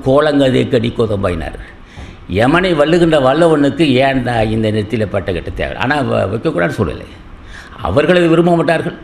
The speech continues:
இந்த ஆடம்பர வாழ்வு இதெல்லாம் வந்து மக்களை கவருவது இருக்கு. ஒரு கூட்டம் காதல் கொண்டு வரலாம், கவுத்து கம்பட்டாலும் கண்டலாம், அது என்னென்னமோ வச்சுருப்பான், என்னென்னமோ இருக்கும். ஆனா ஒன்று மட்டும் இருக்காது, ஞானி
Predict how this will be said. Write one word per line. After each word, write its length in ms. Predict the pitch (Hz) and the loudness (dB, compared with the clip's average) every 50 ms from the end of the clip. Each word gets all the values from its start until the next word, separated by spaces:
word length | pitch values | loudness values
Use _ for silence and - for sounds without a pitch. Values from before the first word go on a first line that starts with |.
| - - - - - - - - - - - - - - - - - - | -20 -20 -18 -18 -16 -16 -16 -18 -20 -20 -20 -20 -20 -20 -20 -20 -20 -16
இந்த 140 | - - 117 | -8 -2 0
ஆடம்பர 360 | 120 117 123 135 131 127 123 120 | 0 2 2 2 2 2 2 0
வாழ்வு 240 | 113 110 113 113 113 | 2 2 2 0 0
இதெல்லாம் 300 | 117 123 117 123 120 113 | 2 2 2 2 2 2
வந்து 160 | 110 107 117 | 0 -2 -2
மக்களை 320 | 107 110 110 - - 113 101 | -2 -2 0 0 0 0 0
கவருவது 420 | - 110 98 107 101 98 92 82 76 | 0 0 0 0 0 0 -2 -4 -6
இருக்கு. 200 | 69 - - - - - - - - - - - - - - - - - | -10 -12 -16 -20 -16 -14 -14 -14 -14 -14 -12 -12 -12 -12 -12 -14 -14 -8
ஒரு 160 | - 95 95 | -6 -4 -2
கூட்டம் 320 | 87 113 110 113 113 92 101 | -2 0 2 2 0 0 0
காதல் 260 | 113 120 117 113 113 | 0 0 2 2 2
கொண்டு 220 | 104 113 117 113 117 | 2 2 0 0 0
வரலாம், 200 | 120 120 110 117 | 0 0 0 0
கவுத்து 240 | 117 110 107 110 110 | -2 -2 -2 -4 -2
கம்பட்டாலும் 460 | - 120 117 117 117 123 120 120 110 | -2 0 0 2 2 0 0 0 0
கண்டலாம், 280 | 117 113 127 139 131 101 | 0 0 0 0 0 0
அது 220 | 101 123 131 90 | 0 0 0 -2
என்னென்னமோ 340 | 78 82 95 117 139 151 151 | -2 -2 -2 -2 -2 -2 -2
வச்சுருப்பான், 400 | 143 127 151 135 - 135 - - - - - - - - - - - - - - - - - - - - - - - - - - - - - - - - - | -2 -2 -4 -6 -6 -8 -10 -10 -14 -20 -20 -20 -20 -20 -20 -20 -20 -20 -20 -20 -20 -20 -20 -20 -20 -20 -20 -20 -20 -20 -20 -20 -20 -20 -20 -20 -20 -18 -14
என்னென்னமோ 400 | 71 78 87 107 120 135 147 160 | -8 -4 -2 0 0 2 2 2
இருக்கும். 320 | 160 160 - - - - - - - - - - - | 2 0 -2 -4 -8 -12 -14 -18 -16 -16 -14 -10 -6
ஆனா 260 | - 90 101 104 104 104 101 95 92 - - - - - - - - - - - - - | -4 -2 0 2 2 0 0 -2 -6 -10 -12 -14 -12 -12 -12 -12 -12 -14 -14 -14 -10 -6
ஒன்று 280 | - 107 113 110 127 123 | -2 0 2 2 4 4
மட்டும் 260 | 131 127 113 127 123 | 4 4 4 2 0
இருக்காது, 320 | 113 95 - 95 78 69 65 - - - - - - - 107 | 0 0 -2 -4 -4 -6 -8 -12 -16 -18 -18 -18 -12 -10 -6
ஞானி 440 | 101 101 104 113 123 123 123 123 | -6 -4 -2 -2 0 0 0 0